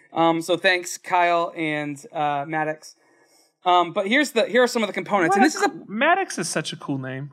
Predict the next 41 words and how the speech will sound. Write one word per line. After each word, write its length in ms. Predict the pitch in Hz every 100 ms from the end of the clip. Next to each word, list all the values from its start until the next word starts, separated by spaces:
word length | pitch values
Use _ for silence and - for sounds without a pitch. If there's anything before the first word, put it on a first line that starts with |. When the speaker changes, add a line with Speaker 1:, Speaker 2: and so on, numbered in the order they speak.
| -
Speaker 2:
Go 100 | 262
ahead. 180 | 175 143
Speaker 1:
Oh, 80 | 165
it 20 |
Speaker 2:
Sorry. 180 | 160 143
Speaker 1:
is. 80 | 185
I 140 | 175
know. 180 | 170 147 202
But 80 | 220
he's 140 | 285 262
a 40 |
cool 220 | - 247 135
dude, 300 | 208 185 135
too. 240 | - 135 - _ _ _ _ _ -
Um, 420 | 175 156 143 139
Speaker 2:
What's 240 | 147 143 180
in 60 |
a 80 | 185
name? 420 | 208 208 185 160 _ _ _ _ _ _ _ _
Speaker 1:
uh, 380 | 160 156 147 139 - 156
lots 220 | 156 151
of 80 | 131
letters. 420 | 143 143 139 - _ _ _
Sometimes 480 | - 226 202 170 160
family 300 | 160 147 139
meaning. 480 | 135 135 139 143 151 _ _ _ _ _ _ -
Were 80 |
you 160 | 226 233
asking? 500 | 190 202 - 262 277 _ _ _ _ _ _ _ -
Speaker 2:
Yeah. 300 | 240 165 151
No, 100 | 208
no, 120 | 247
that, 120 | 190 214
Speaker 1:
Okay, 120 | 165
good. 160 | 160
Speaker 2:
good 100 | 196
answer. 400 | 196 190 165 131 -
Speaker 1:
Um, 260 | 220 226 214 - - - 110
<laughs> 360 | - _ _ 175
the, 340 | 202 208 196
uh, 380 | 190 180 165